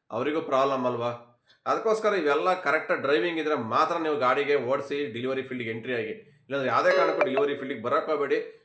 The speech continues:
ನಿಮ್ದೇ ಆದ ಪರ್ಸನಲ್ ಕೆಲಸಗಳೇನೋ ಇದ್ರೆ ಮಾಡ್ಕೊಳ್ಳಿ, ಇಲ್ಲ ಕಂಪ್ನಿಲಿ ಮಾಡ್ತಿದ್ರೆ ಅಂದ್ರೆ ಮಾಡ್ಕೊಳ್ಳಿ, ಪರವಾಗಿಲ್ಲ. But ನಿಮ್ಮಿಂದ ಇನ್ನೊಬ್ರಿಗೆ ತೊಂದ್ರೆ ಆಗ್ಬಾರ್ದು ಅಲ್ವಾ? ನಾವು ಕರೆಕ್ಟಾಗಿ ಕಂಡೀಷನ್ ಗಾಡಿ ಓಡಿಸ್ತಾ ಇದ್ರೂ ಕೂಡ ಕೆಲವೊಮ್ಮೆ ಆಕ್ಸಿಡೆಂಟ್ ಆಗ್ತಕ್ಕಂಥ ಸಾಧ್ಯತೆ ಜಾಸ್ತಿ ಇದೆ,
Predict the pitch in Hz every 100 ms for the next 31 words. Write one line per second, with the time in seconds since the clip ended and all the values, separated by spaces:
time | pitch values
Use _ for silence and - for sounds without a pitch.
0 | _ 135 185 202 202 196 175 170 185 160
1 | 165 151 156 147 135 135 131 151 - 147
2 | 139 135 127 147 147 139 120 131 127 123
3 | 117 120 117 110 95 - _ _ _ 110
4 | 120 117 101 139 - 117 - _ - 208
5 | 254 247 202 202 196 180 160 151 143 127
6 | 120 107 107 - _ _ _ 120 120 127
7 | 113 127 180 214 208 208 180 185 - -
8 | 208 196 196 175 180 185 180 151 147 165
9 | 156 170 170 170 160 151 143 - 143 147
10 | 143 135 131 151 185 - - _ 113 139
11 | 143 165 226 339 147 147 127 123 147 110
12 | 127 143 147